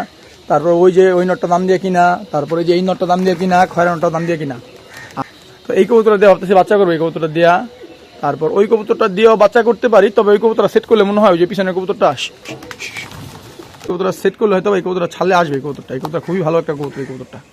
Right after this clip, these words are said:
তো দেখেন ভাই, এই সবগুলা কবুতরের মধ্যে আপনার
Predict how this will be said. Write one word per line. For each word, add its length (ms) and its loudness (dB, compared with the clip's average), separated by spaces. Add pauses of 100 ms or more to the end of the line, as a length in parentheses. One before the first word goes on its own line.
(640)
তো 80 -4
দেখেন 300 0
ভাই, 180 2 (180)
এই 240 -2
সবগুলা 380 0
কবুতরের 340 -2
মধ্যে 400 -4 (680)
আপনার 240 -8